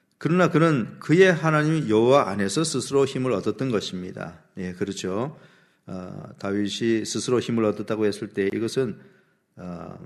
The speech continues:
주님 안에서 힘을 얻었다는 것을 의미하는 것입니다. 다윗은 큰 재난 속에 빠져 있었지만, 어, 그러나 하나님 안에서 힘을 얻었습니다. 그는 재난 속에서,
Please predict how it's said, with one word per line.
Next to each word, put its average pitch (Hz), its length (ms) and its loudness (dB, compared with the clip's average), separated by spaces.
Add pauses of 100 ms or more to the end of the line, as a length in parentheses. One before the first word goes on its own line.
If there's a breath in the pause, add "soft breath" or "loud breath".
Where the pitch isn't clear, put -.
(360)
주님 196 360 0
안에서 107 640 -2
힘을 113 440 0
얻었다는 101 460 -2
것을 92 480 -6
의미하는 95 500 -6
것입니다. 95 720 -10 (560 soft breath)
다윗은 104 480 -4
큰 107 240 -4
재난 110 280 -2
속에 107 460 0
빠져 107 300 0
있었지만, 107 760 -4 (680 soft breath)
어, 92 260 -14
그러나 104 300 -4
하나님 101 400 -4
안에서 98 640 -6
힘을 95 500 -6
얻었습니다. 90 920 -8 (1600)
그는 117 300 0
재난 120 300 2
속에서, 113 760 0